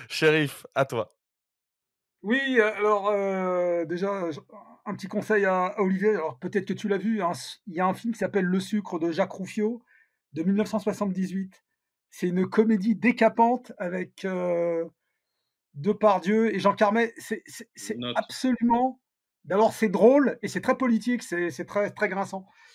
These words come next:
Speaker 2: Alors moi, ma, ma recommandation de, de cette semaine, c'est, euh, j'ai fini, j'ai fini par le lire, c'est Retour à Reims de Didier Ribon.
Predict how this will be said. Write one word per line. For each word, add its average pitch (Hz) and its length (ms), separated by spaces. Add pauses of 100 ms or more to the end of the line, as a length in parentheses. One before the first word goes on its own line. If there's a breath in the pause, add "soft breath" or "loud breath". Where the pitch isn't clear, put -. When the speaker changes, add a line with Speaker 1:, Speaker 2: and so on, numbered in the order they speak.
(140 soft breath)
Speaker 2:
Alors 185 200
moi, 233 200
ma, 170 1000
ma 165 120
recommandation 226 800
de, 170 520 (680)
de 160 80
cette - 200
semaine, 220 380 (680)
c'est, 180 400
euh, 175 840
j'ai 156 120
fini, 226 320
j'ai 190 140
fini 226 220
par 220 160
le 208 100
lire, 214 220
c'est 170 220
Retour 202 560
à 180 120
Reims 214 640
de 170 300
Didier 180 500
Ribon. 190 380